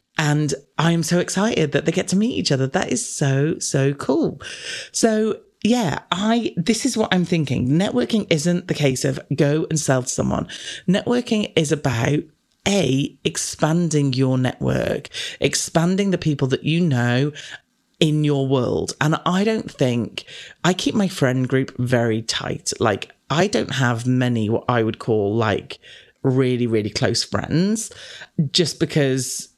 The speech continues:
I don't know why I don't have lo-, loads of mo-, really close friends, but yeah, I, like, have a handful of very close friends, but my, my network and my group of people is huge.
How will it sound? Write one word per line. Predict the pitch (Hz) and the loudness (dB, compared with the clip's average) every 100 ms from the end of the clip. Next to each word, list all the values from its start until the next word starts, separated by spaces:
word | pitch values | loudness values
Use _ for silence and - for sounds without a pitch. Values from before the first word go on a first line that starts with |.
| - | -4
I | 165 | 0
don't | 214 | 2
know | 254 269 | 2 0
why | 113 | -2
I | |
don't | - - | -4 -4
have | 117 | -4
lo-, | 120 123 - | -4 -6 -8
loads | - 123 127 | -2 -2 0
of | |
mo-, | 98 - - | -2 -4 -2
really | 139 113 | -2 0
close | 123 120 | -2 0
friends, | 107 - | -2 0
but | - - - - | -2 -4 -12 -2
yeah, | 196 156 - | 0 0 -2
I, | 202 220 - | -2 -2 -2
like, | 160 - | -2 0
have | 143 135 - _ | 0 0 -4 _
a | 147 | 0
handful | 120 147 139 127 - 113 | 2 0 2 0 0 0
of | |
very | 123 117 | 0 0
close | 117 - | -2 0
friends, | 123 107 | 0 0
but | - - | -2 0
my, | 143 143 143 143 - - - | 0 2 0 -4 -14 -16 -2
my | 143 139 139 | 0 2 2
network | 135 127 113 - 196 208 | 2 0 0 0 0 2
and | 165 | 0
my | 127 | 2
group | 120 107 120 139 | 0 0 0 0
of | 139 | -6
people | - 120 120 147 160 - 156 | 0 -2 2 0 0 -2 -2
is | 160 | -2
huge. | - - - 294 170 | -2 -4 0 2 2